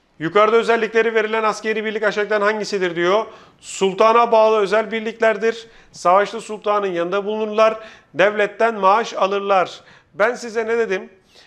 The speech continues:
Geçen videomuzda, geçen dersimizde demiştik ki eğer has, hassa kelimesini görüyorsanız burada hemen hükümdarı arayacaksınız. Has adam hükümdardır. Hassa toprak hükümdarındır.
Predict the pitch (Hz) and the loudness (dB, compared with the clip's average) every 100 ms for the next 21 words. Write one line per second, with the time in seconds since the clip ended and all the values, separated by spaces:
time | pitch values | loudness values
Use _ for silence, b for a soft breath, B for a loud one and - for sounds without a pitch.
0 | b _ _ - 165 202 214 202 190 185 | b _ _ -4 -2 0 -2 -2 -4 -4
1 | 160 165 185 160 160 196 190 185 185 175 | -2 -2 0 -2 -6 -4 -2 -4 -4 -8
2 | 151 165 170 185 185 214 - 185 202 B | -4 -4 -2 -6 -8 -14 -4 -2 -2 B
3 | B _ 170 196 226 220 - - - - | B _ 4 6 4 0 -8 -20 -20 2
4 | 196 220 220 - B B - - 190 202 | 4 4 2 -8 B B -12 2 2 2
5 | - 240 247 233 220 214 208 208 196 202 | 0 0 2 0 0 0 0 -2 0 2
6 | 233 226 202 185 247 247 B B B - | 2 0 2 2 2 0 B B B -2
7 | 190 226 208 190 220 233 233 202 220 208 | 0 2 2 4 4 2 0 -4 -8 0
8 | 202 202 226 220 214 185 180 - 165 139 | 4 6 6 4 2 0 -2 -4 -6 -6
9 | - - B B B - 202 247 - 202 | -12 -14 B B B 2 4 4 4 2
10 | 202 247 202 202 190 208 226 190 - - | 2 0 -2 -6 0 2 2 0 -6 -12
11 | B B B - 185 185 240 233 214 226 | B B B 0 2 2 0 2 0 0
12 | 240 208 208 202 190 185 220 233 226 160 | -2 -4 -8 0 2 4 2 0 -2 -2